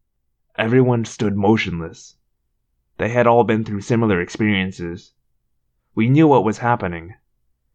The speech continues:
Inside the wolf's head, Cassie was fighting to gain control of the wolf's wild instincts. "Sorry," she thought spoke at last.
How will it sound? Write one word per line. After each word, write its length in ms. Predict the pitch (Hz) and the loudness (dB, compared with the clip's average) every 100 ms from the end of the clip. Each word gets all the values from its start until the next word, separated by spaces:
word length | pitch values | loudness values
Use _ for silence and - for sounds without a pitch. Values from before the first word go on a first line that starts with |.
| _ | _
Inside 400 | - 135 143 139 | -4 -2 0 0
the 100 | 110 | 0
wolf's 320 | 104 120 123 - | -2 0 0 -2
head, 400 | 123 104 90 - _ _ - | -2 -2 -4 -12 _ _ -8
Cassie 360 | 135 127 131 | -4 -2 -2
was 160 | 98 - | -6 -4
fighting 340 | 127 123 107 | -2 0 -2
to 120 | 92 92 | -10 -6
gain 240 | 101 117 | -4 -4
control 400 | 117 98 113 95 | -4 -2 2 2
of 100 | 78 | 0
the 80 | 90 | -2
wolf's 380 | 98 113 - 104 | 0 0 -2 -8
wild 400 | 92 104 110 98 | -2 0 0 -2
instincts. 600 | 117 113 85 80 - - _ _ _ _ _ _ _ _ _ _ _ | -6 -8 -12 -14 -18 -20 _ _ _ _ _ _ _ _ _ _ _
"Sorry," 460 | - 180 165 143 135 - - - - - _ _ - | -2 0 2 2 0 -6 -12 -16 -20 -20 _ _ -10
she 200 | - 101 | -6 -2
thought 260 | 101 95 | 0 -2
spoke 280 | - 98 196 | -2 -4 -2
at 120 | - | -6
last. 440 | 92 92 95 - | -4 -4 -4 -10